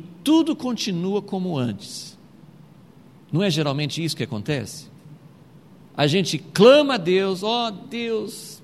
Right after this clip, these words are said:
né, minha vida tá tão fora."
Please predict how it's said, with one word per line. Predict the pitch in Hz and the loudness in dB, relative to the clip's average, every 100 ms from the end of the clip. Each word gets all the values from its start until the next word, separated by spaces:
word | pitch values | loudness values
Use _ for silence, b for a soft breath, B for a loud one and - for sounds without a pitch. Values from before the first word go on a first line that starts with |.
| - | -18
né, | - | -16
minha | - 214 202 | -10 -8 -8
vida | 175 226 208 | -6 -6 -6
tá | 214 | -6
tão | 202 - - 247 214 | -10 -10 -4 -4 -4
fora." | - - 190 220 208 196 196 | -10 -10 -4 -2 0 -2 -6